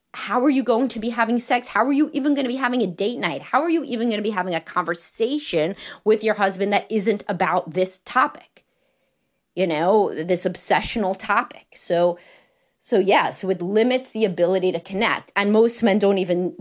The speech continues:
divorce the wife who's anxious for that reason. They do it because they don't want their child's life to be so constricted.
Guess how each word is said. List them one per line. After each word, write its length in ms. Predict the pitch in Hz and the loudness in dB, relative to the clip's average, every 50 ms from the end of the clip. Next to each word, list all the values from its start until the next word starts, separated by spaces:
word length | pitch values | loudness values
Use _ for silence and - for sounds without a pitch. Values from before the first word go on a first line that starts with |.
| 160 156 | -8 -4
divorce 420 | 202 180 156 190 190 180 185 - | -4 -2 0 2 0 0 0 -2
the 100 | - 180 | -4 -2
wife 360 | 170 170 160 165 165 160 - | 0 2 2 2 2 0 -2
who's 220 | - - 170 165 175 | -6 -8 -4 -2 -2
anxious 380 | 165 170 175 - 151 131 - | -2 -2 -2 -6 -6 -6 -8
for 160 | - - 151 139 | -10 -10 -8 -2
that 280 | - 170 226 247 180 147 | 0 2 2 2 0 -2
reason. 300 | 147 156 151 - 165 151 | -4 -8 -6 -6 -6 -4
They 80 | 160 | -4
do 160 | 160 160 185 180 | -4 -2 -2 -4
it 100 | 170 - | -4 -4
because 340 | 156 - - 170 147 143 | -8 -14 -6 -6 -6 -4
they 100 | - 156 | -4 -8
don't 160 | 151 165 160 147 | -6 -4 -6 -4
want 180 | 117 156 151 | -6 -8 -8
their 120 | - 95 - | -8 -10 -12
child's 840 | - - - - 202 170 196 196 190 165 143 139 143 151 151 - | -12 -14 -12 -6 -2 2 2 4 4 4 2 2 0 -2 -4 -6
life 300 | - 156 131 131 127 - | -4 -2 -2 -2 -2 -6
to 80 | - 156 | -10 -14
be 120 | 147 151 | -12 -12
so 200 | 151 - - 139 | -10 -6 -4 -6
constricted. 1040 | 131 - - 127 - - - - - - 185 196 202 214 - - - - - - - | -4 -4 -10 -12 -12 -10 -14 -14 -12 -8 -2 -2 -2 -2 -2 -8 -8 -8 -6 -8 -10